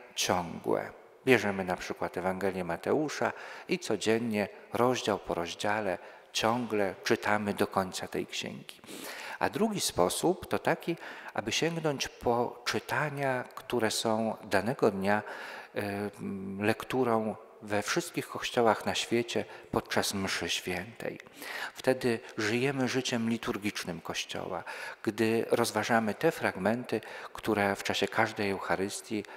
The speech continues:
na całym świecie w tym samym dniu, e, są odczytywane.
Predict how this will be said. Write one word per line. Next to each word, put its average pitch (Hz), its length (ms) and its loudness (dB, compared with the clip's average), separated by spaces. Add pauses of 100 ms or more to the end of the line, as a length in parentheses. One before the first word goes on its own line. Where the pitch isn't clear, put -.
(200)
na 92 100 -2
całym 117 340 2
świecie 107 420 0
w - 100 -6
tym 90 160 -6
samym 98 420 -2
dniu, 190 280 0 (440)
e, 98 220 -4
są 92 280 2
odczytywane. - 960 -8